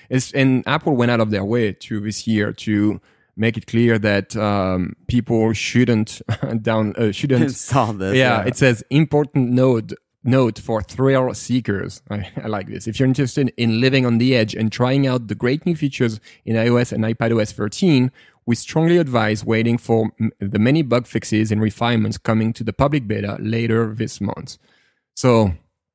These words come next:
Speaker 1: Apple itself s-, said it, you know, like, just, you know, you know, hold it, hold your horses, wait a little bit. There's gonna be a public beta, and wait for this if you really wanna try, um, I O S thirteen. Um,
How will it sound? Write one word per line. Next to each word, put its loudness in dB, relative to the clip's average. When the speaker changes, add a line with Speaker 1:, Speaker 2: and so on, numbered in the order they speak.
Speaker 1:
Apple 2
itself 0
s-, -10
said -2
it, -8
you 0
know, 2
like, -6
just, 0
you 4
know, -2
you -12
know, -10
hold 4
it, 0
hold 2
your 4
horses, 0
wait -2
a 0
little 2
bit. -4
There's -4
gonna 2
be 2
a 2
public 0
beta, 0
and 2
wait 2
for -2
this 0
if -8
you -2
really 0
wanna -2
try, -6
um, -2
I 0
O 0
S -4
thirteen. 0
Um, -10